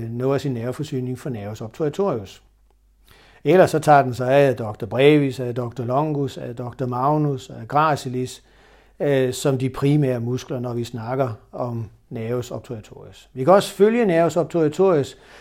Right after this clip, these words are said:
Jeg ved ikke, om jeg lige fik sagt det, men hvis jeg nu havde det her ligamentum, øh, inguinale, så var det sådan, at nervus femoralis, den løb ned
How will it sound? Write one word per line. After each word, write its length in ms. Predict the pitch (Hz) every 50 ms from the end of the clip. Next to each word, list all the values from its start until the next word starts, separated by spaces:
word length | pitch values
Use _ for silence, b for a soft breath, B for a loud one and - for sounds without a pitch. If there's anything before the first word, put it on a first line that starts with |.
| B B B B B B -
Jeg 100 | - 127
ved 60 | 139
ikke, 100 | 151 156
om 60 | 151
jeg 80 | 151 151
lige 120 | 156 175
fik 180 | 165 170 156 151
sagt 320 | - - 151 151 156 -
det, 80 | - 139
men 120 | 139 135
hvis 160 | 135 139 123 147
jeg 80 | 151
nu 120 | 156 160 151
havde 220 | 151 156 165 160
det 100 | 156 151
her 80 | 165 170
ligamentum, 580 | 143 143 135 139 135 143 147 151 147 139 131
øh, 320 | 131 131 135 135 135 127 123 127 131 _ _
inguinale, 720 | - 135 131 131 127 123 123 123 123 135 156 180 190 175 B B B B B B
så 140 | - -
var 140 | 139 147 160
det 100 | 160 151
sådan, 200 | 151 151 151 147
at 80 | 131 123
nervus 380 | 131 131 135 147 160 165 156
femoralis, 460 | - 139 120 117 120 127 156 165 147 151
den 140 | 160 147
løb 140 | 147 147 131
ned 260 | 135 151 165 175 185